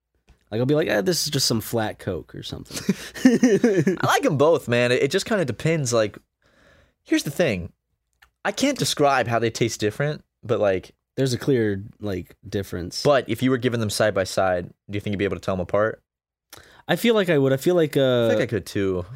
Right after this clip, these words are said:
Speaker 1: for some reason, the best way I can describe is Coke is a lot sharper.
Speaker 2: Yeah, exactly. Pepsi's more, like,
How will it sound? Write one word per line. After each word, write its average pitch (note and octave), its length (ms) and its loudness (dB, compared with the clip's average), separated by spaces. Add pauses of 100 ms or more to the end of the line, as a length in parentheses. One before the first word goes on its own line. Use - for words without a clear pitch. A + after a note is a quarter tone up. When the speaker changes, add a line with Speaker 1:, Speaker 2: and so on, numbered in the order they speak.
(340)
Speaker 1:
for D3+ 100 -2
some F#3 220 2
reason, F#3 160 2
the D3 60 0
best E3 180 2
way E3+ 120 4
I D#3 40 0
can D3 100 2
describe B2+ 420 2
is A2 160 0
Coke A#2+ 340 -2
is A#2 60 0
a A2 60 2
lot G2+ 200 -2
sharper. G2 560 -4 (840)
Speaker 2:
Yeah, F#3+ 180 4
exactly. B2+ 540 0
Pepsi's A3+ 380 -2
more, G3+ 200 2
like, A2 280 0